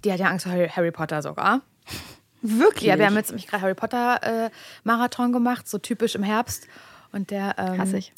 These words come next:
Speaker 1: hat einmal nur gesagt die ganze Zeit, "Wie kann das ab zwölf sein, sag mal?"
Speaker 2: <laughs> Aber doch nicht jetzt beim ersten Film.
Speaker 1: Nee, beim ersten noch nicht.
Speaker 2: Ich
Speaker 1: Aber
Speaker 2: find
Speaker 1: es
Speaker 2: den ersten super.
Speaker 1: der erste ist wirklich noch sehr kindgerecht.
Speaker 2: Ja.
Speaker 1: Aber dann wird's ja natürlich irgendwann so ein bisschen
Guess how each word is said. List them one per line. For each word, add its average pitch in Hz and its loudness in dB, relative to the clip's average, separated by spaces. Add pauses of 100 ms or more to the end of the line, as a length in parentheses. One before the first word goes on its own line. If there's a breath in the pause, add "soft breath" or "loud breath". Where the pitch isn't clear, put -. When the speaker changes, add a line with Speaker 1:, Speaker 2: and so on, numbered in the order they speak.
Speaker 1:
hat - -16
einmal 208 2
nur 214 2
gesagt 214 0
die 226 -6
ganze 208 -4
Zeit, 180 -12 (280 soft breath)
"Wie - -18
kann - -12
das 143 -12
ab - -14
zwölf 170 -4
sein, 160 -4
sag 156 -8
mal?" 190 0 (140)
Speaker 2:
<laughs> 180 -10
Aber 214 6
doch 220 4
nicht 214 2
jetzt 190 2
beim 180 2
ersten 151 0
Film. - -10 (220)
Speaker 1:
Nee, 196 4
beim 214 6
ersten 208 4
noch 185 2
nicht. 156 -4
Speaker 2:
Ich - 4
Speaker 1:
Aber 220 10
Speaker 2:
find 240 8
Speaker 1:
es 285 4
Speaker 2:
den - 2
ersten 254 4
super. 180 -4
Speaker 1:
der 254 10
erste 233 6
ist 185 0
wirklich 202 0
noch 196 0
sehr 180 0
kindgerecht. 180 0
Speaker 2:
Ja. 190 4
Speaker 1:
Aber 165 4
dann 185 2
wird's 190 -4
ja 190 2
natürlich 202 -2
irgendwann 254 2
so 269 4
ein 262 2
bisschen 320 2